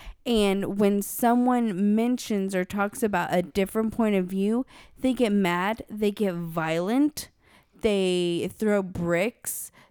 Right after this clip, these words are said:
they need a safe space. I mean,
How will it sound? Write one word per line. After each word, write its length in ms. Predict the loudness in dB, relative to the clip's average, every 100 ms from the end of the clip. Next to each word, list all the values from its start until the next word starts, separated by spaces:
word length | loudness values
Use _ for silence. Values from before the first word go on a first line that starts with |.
| _
they 120 | 0 2
need 260 | 2 0
a 60 | -4
safe 400 | -4 -4 -4 -6
space. 640 | -6 -2 0 0 -4 -8 -14 _ -4
I 140 | -2
mean, 480 | 0 0 0 -2